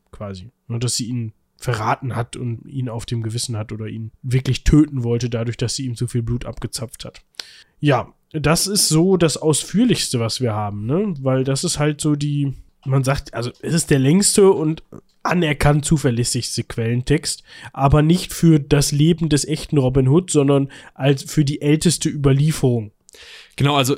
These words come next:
Speaker 2: zuverlässigster Text meint an der Stelle zuverlässigst, um sich anschauen zu können, wie vielleicht auch in der vorhergehenden Geschichte diese Legende unter den Leuten erzählt wurde. Also da geht's darum,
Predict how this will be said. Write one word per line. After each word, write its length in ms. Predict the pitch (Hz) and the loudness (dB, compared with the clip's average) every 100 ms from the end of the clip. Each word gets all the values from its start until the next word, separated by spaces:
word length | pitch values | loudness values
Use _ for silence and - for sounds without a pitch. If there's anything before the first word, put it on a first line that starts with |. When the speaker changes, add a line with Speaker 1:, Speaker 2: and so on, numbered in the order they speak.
| - | -2
Speaker 2:
zuverlässigster 960 | - 185 180 170 151 160 165 - 135 120 | 0 2 2 2 2 2 0 0 0 0
Text 380 | 151 160 - | -2 0 0
meint 280 | 127 120 151 | 2 0 0
an 160 | 120 120 | -2 0
der 160 | 120 | 0
Stelle 280 | 131 147 139 | 0 -2 -2
zuverlässigst, 920 | 135 170 175 151 135 143 - 160 - - | -2 -2 -2 -2 0 0 -2 0 -2 0
um 420 | 147 156 180 180 _ - _ | 0 2 -2 -6 _ -20 _
sich 520 | - 120 151 - - _ | -4 -2 0 -2 -8 _
anschauen 540 | 131 180 - 160 165 | -2 -2 -2 -2 -2
zu 140 | 156 147 | -4 -6
können, 460 | - 147 151 139 117 | -6 -4 -4 -6 -6
wie 200 | 143 180 | -8 -10
vielleicht 500 | - 131 131 151 - | -10 -4 -2 -2 -2
auch 220 | 127 131 | -4 -4
in 180 | - 127 | -4 -2
der 120 | 123 | -2
vorhergehenden 800 | - 113 131 156 139 143 139 131 | -2 -2 -2 -2 -4 -4 -4 -4
Geschichte 580 | 117 - 147 - 147 139 - - | -4 -2 -4 -2 -2 -2 -12 -6
diese 200 | 131 143 | -2 0
Legende 540 | 143 123 110 120 139 135 | 2 2 2 0 0 0
unter 320 | 143 151 147 | 0 0 0
den 140 | 123 117 | 0 2
Leuten 340 | 110 120 113 | 2 2 -2
erzählt 520 | 107 110 - 120 113 101 | -6 -2 0 0 -2 -4
wurde. 180 | 92 | -4
Also 160 | 92 95 | -4 -4
da 140 | 104 | -4
geht's 320 | 107 127 135 - | -2 -2 -2 -2
darum, 480 | 120 110 143 160 | -2 0 0 0